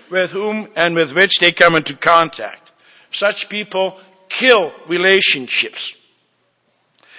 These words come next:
The result is that with them you find disorder, as it says in verse sixteen.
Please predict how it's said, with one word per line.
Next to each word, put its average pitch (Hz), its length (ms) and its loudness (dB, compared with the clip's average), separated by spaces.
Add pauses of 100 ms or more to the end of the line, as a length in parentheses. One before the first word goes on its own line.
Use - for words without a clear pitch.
(160)
The 123 100 -14
result 180 480 4
is 185 160 -4
that 175 180 0
with 160 160 -8
them 196 200 0
you 180 120 -2
find 160 520 2 (360)
disorder, 135 840 0 (500)
as 143 220 -2
it 135 60 -14
says - 640 -4 (120)
in 117 260 -8 (160)
verse 113 420 -12 (200)
sixteen. 104 800 -10